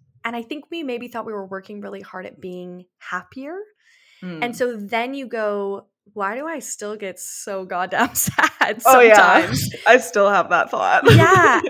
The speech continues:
Speaker 1: And I think that can be so jarring when our goal is happiness or, like,
Speaker 2: Yeah, that's
Speaker 1: contentment.
Speaker 2: true.
Speaker 1: Sometimes it's like, "Well, why do I still have these moments where I, sh-, you know, I'm doing, I'm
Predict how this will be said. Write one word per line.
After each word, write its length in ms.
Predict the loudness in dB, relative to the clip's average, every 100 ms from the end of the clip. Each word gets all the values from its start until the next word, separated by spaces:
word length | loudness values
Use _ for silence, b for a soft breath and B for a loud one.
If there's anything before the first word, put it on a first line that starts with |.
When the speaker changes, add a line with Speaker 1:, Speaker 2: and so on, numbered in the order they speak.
| -2
Speaker 1:
And 80 | -2
I 140 | -2
think 340 | -6 -6 -4
that 160 | -6 -6
can 120 | -8
be 140 | -10 -10
so 300 | -8 -8 -8
jarring 580 | -6 -4 -4 -6 -8
when 140 | -10 -8
our 260 | -8 -10 -12
goal 640 | -8 -6 -6 -8 -10 -14 _
is 260 | -8 -8 -10
happiness 840 | -10 -10 -10 -14 -14 -14 -14 -12
or, 160 | -10 -8
like, 180 | -8 -8
Speaker 2:
Yeah, 100 | -10
that's 200 | -10 -10
Speaker 1:
contentment. 540 | -12 -12 -12 -12 -10
Speaker 2:
true. 80 | -12
Speaker 1:
Sometimes 540 | -8 -8 -6 -8 -6 -8
it's 200 | -10 -8
like, 380 | -6 -8 -12 _ _ _ _ _
"Well, 320 | -10 -10 -8
why 440 | -6 -4 -4 -6
do 160 | -10 -8
I 140 | -8
still 500 | -10 -14 -10 -8 -8
have 180 | -8 -10
these 180 | -12 -12
moments 400 | -12 -10 -12 -10
where 360 | -8 -6 -8 -8
I, 120 | -8
sh-, 220 | -10 -16 -14
you 100 | -10
know, 100 | -10
I'm 180 | -10 -10
doing, 440 | -8 -6 -8 -10 -16
I'm 160 | -20